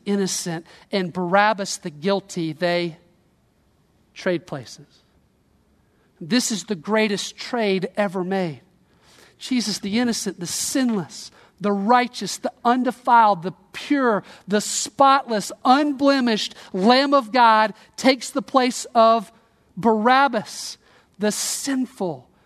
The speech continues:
the seditious, the rebellious, the one who stood against the rule of God. And while Jesus suffers and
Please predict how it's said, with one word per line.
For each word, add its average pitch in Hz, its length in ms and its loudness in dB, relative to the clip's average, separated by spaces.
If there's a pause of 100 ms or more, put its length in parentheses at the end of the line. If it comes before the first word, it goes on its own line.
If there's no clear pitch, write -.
(120)
the 208 140 -2
seditious, - 1160 -6 (360)
the 214 160 0
rebellious, 208 1200 -2 (320)
the 233 80 2
one 240 280 0
who 240 160 4
stood 240 500 0
against 277 840 0 (240)
the 240 100 4
rule 226 260 2
of 180 160 -2
God. 185 320 4 (200)
And 208 180 0
while 233 220 4
Jesus 302 640 4
suffers 277 760 -2
and 247 320 0